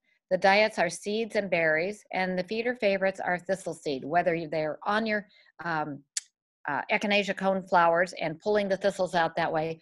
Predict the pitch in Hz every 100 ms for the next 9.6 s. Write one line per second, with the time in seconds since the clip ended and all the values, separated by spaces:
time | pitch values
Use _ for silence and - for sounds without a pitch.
0 | _ 233 240 233 202 185 - 175 - 175
1 | 170 - 156 - 160 131 151 147 139 156
2 | 147 - 147 135 151 135 131 139 151 147
3 | 139 135 - 127 131 131 50 - _ -
4 | - - _ _ _ _ _ _ _ _
5 | - _ _ - 220 233 - 175 143 85
6 | - _ _ _ - 180 170 185 - 175
7 | 165 156 - 160 190 220 175 208 277 -
8 | _ _ _ 202 196 214 - - 165 151
9 | 202 220 175 180 226 -